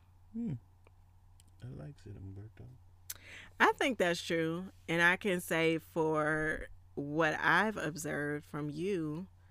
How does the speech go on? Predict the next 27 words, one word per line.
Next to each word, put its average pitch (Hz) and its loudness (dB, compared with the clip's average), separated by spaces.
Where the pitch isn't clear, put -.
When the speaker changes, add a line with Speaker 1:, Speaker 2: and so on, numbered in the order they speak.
Speaker 2:
for - -2
instance, 151 -6
like, 151 -2
the 147 -4
times 160 -2
that 151 -4
you 151 -4
sent 156 -6
me 151 -4
to 147 -4
a 151 -4
hotel 151 -4
for - -10
the 147 -4
weekend 143 -8
to 147 -12
kinda 147 -8
get 160 -8
some 143 -8
time 143 -6
away, 156 -6
that 160 4
is 196 2
something 160 -2
that 147 -2
was 143 -4
mirrored 147 -2